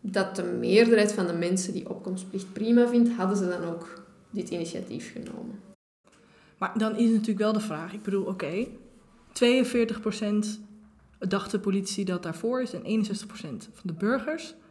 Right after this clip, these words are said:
Speaker 2: eh, vond dat de opkomstplicht behouden moet blijven. Maar uiteindelijk gaat het toch om de, gaat het toch om je eigen partijelectoraat. Eh, het,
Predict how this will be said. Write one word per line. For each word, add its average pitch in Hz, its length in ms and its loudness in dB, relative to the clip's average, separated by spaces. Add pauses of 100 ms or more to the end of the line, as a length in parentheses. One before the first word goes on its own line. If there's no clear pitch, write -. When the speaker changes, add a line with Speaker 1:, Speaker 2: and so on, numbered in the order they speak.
(420)
Speaker 2:
eh, 226 360 0
vond 226 240 4
dat 220 100 2
de 214 60 -2
opkomstplicht 214 480 0
behouden 196 280 0
moet 196 80 2
blijven. 180 440 -6 (960)
Maar 151 120 -4
uiteindelijk 208 500 2 (580)
gaat 220 220 -4
het 214 100 -4
toch 214 160 -4
om 214 200 4
de, 196 60 4
gaat 190 100 0 (120)
het 196 100 -2
toch 190 120 -2
om 196 120 0
je 190 80 2
eigen 208 320 -4
partijelectoraat. 185 1120 -4
Eh, 202 120 -8 (260)
het, 202 140 -12